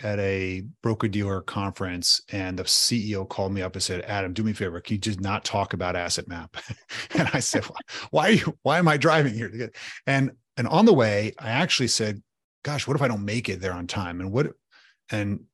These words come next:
is anyone, someone gonna cover me? And I, what am I gonna do?" You know, and I started realizing that these were patterns in driving that were similar to the Asset Map. But of course, I wound up weaving it in. But the point is, is that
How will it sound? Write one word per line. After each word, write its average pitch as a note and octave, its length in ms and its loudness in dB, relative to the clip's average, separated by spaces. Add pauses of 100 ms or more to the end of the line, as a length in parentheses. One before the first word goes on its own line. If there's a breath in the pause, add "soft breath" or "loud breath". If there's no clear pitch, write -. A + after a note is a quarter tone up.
is A#2 140 -4
anyone, B2 220 0
someone C#3+ 260 4
gonna A2 120 0
cover E3 280 6
me? C3+ 220 6
And A2+ 100 2
I, C3+ 40 2
what B2+ 140 0
am C3+ 80 2
I A#2+ 80 0
gonna - 20 -
do?" B2 100 -8
You C#3 120 -8
know, B2+ 120 0 (540 loud breath)
and C3+ 140 -2
I D3 40 2
started F3+ 260 4
realizing B2 460 6
that G#2 100 -8
these A#2 220 -2
were A2 100 0
patterns A#2+ 640 2
in A2 180 -4
driving A2+ 720 0
that G#2+ 180 -4
were A2+ 80 -6
similar A#2 360 0
to A#2 100 -4
the A2+ 160 -4
Asset G2+ 260 -2
Map. G2+ 200 -2
But D3 80 0
of - 100 -2
course, A#2+ 300 2 (100)
I C3+ 60 4
wound A#2+ 240 4
up F#2+ 120 -4
weaving F#2 280 -2
it E2+ 80 -8
in. E2+ 160 -10
But G#2 120 -4
the A2+ 100 -4 (100)
point F3+ 280 2
is, A#2+ 140 2
is A2+ 120 -4
that G#2+ 220 -2